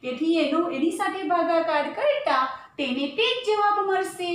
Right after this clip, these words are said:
તેથી આપણે ભાગાકાર એક સાથે કરીશું નહીં. ચાલો, પંદર ગુણ્યા પાંચ કરીશું.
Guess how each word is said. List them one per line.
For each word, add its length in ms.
તેથી 300
આપણે 200
ભાગાકાર 540
એક 160
સાથે 280
કરીશું 880
નહીં. 240
ચાલો, 240
પંદર 540
ગુણ્યા 440
પાંચ 280
કરીશું. 500